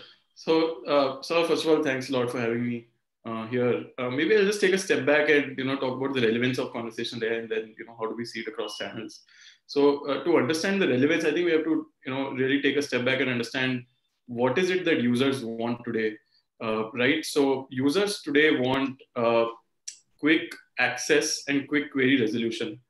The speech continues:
across, you know, all, uh, channels from an enterprise.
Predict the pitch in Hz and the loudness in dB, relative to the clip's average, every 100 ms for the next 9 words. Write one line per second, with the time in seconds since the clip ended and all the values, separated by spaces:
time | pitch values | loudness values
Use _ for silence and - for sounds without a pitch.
0 | _ 120 120 139 139 - - - 123 123 | _ -10 -2 0 2 0 -4 -6 -4 -4
1 | 123 - 117 120 123 - 113 107 101 - | -4 0 2 2 0 -6 -6 -4 -6 -10
2 | _ _ _ 120 113 120 127 - 123 120 | _ _ _ -4 0 0 0 -2 -2 -2
3 | 120 110 101 117 107 98 - - | 0 -2 -2 0 0 -2 -8 -12